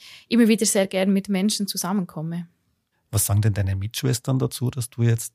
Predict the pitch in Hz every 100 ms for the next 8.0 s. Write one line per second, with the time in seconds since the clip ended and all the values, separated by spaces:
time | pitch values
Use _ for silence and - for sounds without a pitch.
0 | 127 113 104 110 127 110 110 107 - 98
1 | 101 123 135 139 143 - 127 - 127 147
2 | - 135 135 135 131 - 117 - 135 -
3 | 123 123 127 123 113 113 160 - _ _
4 | _ - 233 247 233 254 262 - 240 240
5 | - 233 233 233 - - 214 220 214 220
6 | - 196 214 240 226 233 226 - 185 190
7 | 262 320 330 185 220 262 269 311 - -